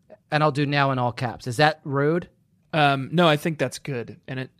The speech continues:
Speaker 2: fits
Speaker 1: Okay.
Speaker 2: with your relationship with Summer, too.
Speaker 1: Yeah.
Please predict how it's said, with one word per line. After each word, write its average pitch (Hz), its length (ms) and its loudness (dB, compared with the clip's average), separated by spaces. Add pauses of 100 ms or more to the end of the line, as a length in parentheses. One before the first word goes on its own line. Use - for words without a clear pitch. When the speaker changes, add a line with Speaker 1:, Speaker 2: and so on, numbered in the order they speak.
(160)
Speaker 2:
fits 180 240 2
Speaker 1:
Okay. 226 60 2
Speaker 2:
with - 260 -2
your 143 180 2
relationship 117 720 -6
with - 340 -18 (400)
Summer, 92 400 -12
too. - 320 -14
Speaker 1:
Yeah. 151 140 0